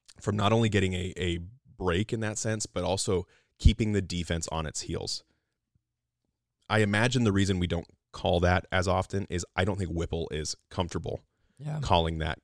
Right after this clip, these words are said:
Speaker 1: that kind of a play. But what we do have is plenty of film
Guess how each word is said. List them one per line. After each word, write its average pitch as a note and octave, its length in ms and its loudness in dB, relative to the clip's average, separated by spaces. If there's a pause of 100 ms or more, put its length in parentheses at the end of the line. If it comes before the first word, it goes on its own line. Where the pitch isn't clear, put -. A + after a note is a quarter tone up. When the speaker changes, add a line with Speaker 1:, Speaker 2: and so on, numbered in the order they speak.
Speaker 1:
that E2 160 -2
kind D#2+ 160 -4
of D#2+ 80 -6
a - 40 -4
play. E2+ 280 -2
But F2 220 -4 (1300)
what G#2+ 180 2
we G#2+ 120 4
do A#2 280 2
have E2+ 520 -2 (600)
is F#2 500 0 (340)
plenty A#2 260 0
of C3 100 0
film D#2 320 -4